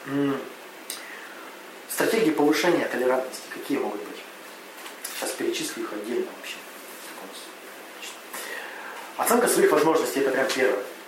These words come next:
Это прям с чего надо начинать. Вопрос такой. Э, я этого не вынесу точно. А были подобные ситуации? Я их выносил? А сколько я уже это выношу?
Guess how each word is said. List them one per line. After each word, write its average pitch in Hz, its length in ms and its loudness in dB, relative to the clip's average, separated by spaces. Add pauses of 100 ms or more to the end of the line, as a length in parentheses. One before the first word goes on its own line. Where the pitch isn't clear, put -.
(460)
Это 165 240 6
прям 143 260 6
с - 60 -2
чего 131 180 4
надо 117 140 4
начинать. 107 340 -4 (1700)
Вопрос 175 280 8
такой. 165 320 6 (100)
Э, 127 340 -2 (220)
я 170 100 8
этого 156 180 6
не 160 120 8
вынесу 247 340 4
точно. - 360 4 (1700)
А 127 440 6
были 147 200 10
подобные 180 420 8
ситуации? - 520 4 (600)
Я 139 140 8
их - 180 0 (160)
выносил? 262 420 4 (1160)
А - 80 0
сколько - 260 2
я 185 140 10
уже 156 180 8
это 147 140 6
выношу? 135 520 4